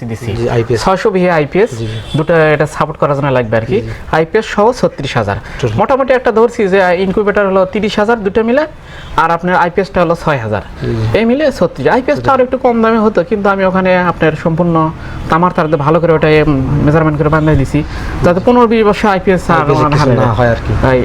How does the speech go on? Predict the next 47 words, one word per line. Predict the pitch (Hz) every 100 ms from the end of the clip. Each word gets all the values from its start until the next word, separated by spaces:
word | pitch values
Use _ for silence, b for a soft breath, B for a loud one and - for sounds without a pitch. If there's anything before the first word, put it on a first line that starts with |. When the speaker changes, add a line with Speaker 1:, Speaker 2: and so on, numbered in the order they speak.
| -
Speaker 1:
আপনার | - 247 233
আইপিএস | 220 285 269
সহ | 240 294
এটা | 254 233
ছত্রিশ | - 180 185 139
হাজার। | 139
Speaker 2:
না, |
বুঝতে | 160 -
পারছি। | 156 131 147
আসলে | 139 165
Speaker 1:
হুম। | 151
Speaker 2:
আমার, | 160 165
আহ, | 175 170
ইলেকট্রিকের | 165 160 - 160
উপরে | 151 156
একটু | 156 - 156
অভিজ্ঞতা | 147 147 151 147
আছে, | 143
যেহেতু | 135 151
তামার | 165 165 151
কথা | 139 143
বলছেন, | 143 135 147 143 127
আমি | 135 143
মনে | 139 131
করি | 123 131
যে | 123
হান্ড্রেড | 117 127 120
পার্সেন্ট | 123 127
ভালো। | 120 120 160
Speaker 1:
জি। | 127 B B -
Speaker 2:
আর, | 147 151
উম, | 156 156 156 151 151 143 139 135 139 135
গুরুত্বপূর্ণ | 165 165 175 180
একটা | 175 175
বিষয় | 156 170
না | 151 147
বললেই | 151 160
নয়, | 151 127
আইপিএস | 135 143 147 170 151
এর | 175 170 160
ভিতরে | 151 160 156
মেল-, | 139 143 143
অনেকটা | 147 185 147
ডিস্টেন্স | 135 - 139
থাকে, | - 127 117
কেননা | 131 131 127 139
যদি | 135